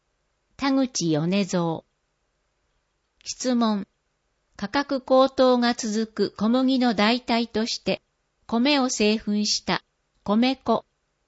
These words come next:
が注目されている。しかし、県内に製粉工場がないことや、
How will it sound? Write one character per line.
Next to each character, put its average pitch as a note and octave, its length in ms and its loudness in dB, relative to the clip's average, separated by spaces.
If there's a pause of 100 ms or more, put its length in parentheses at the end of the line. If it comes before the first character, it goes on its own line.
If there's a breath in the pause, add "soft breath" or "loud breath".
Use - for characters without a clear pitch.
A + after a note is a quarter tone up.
(140)
が A#3 140 -2
注 B3+ 260 -2
目 A#3+ 220 -2
さ A3+ 180 -2
れ G#3+ 140 0
て G#3 140 -4
い F3+ 180 -2
る。 D#3 180 -8 (1080)
し - 160 -8
か A#3 160 -2
し、 - 280 -6 (400)
県 C#4 260 2
内 G#3 240 0
に F3 140 -2
製 C4 280 4
粉 C4+ 280 -2
工 B3+ 260 2
場 F3+ 240 0
が E3 160 -4
な A3 160 0
い A3 80 0
こ E3 160 -8
と E3+ 160 -4
や、 D3+ 240 -6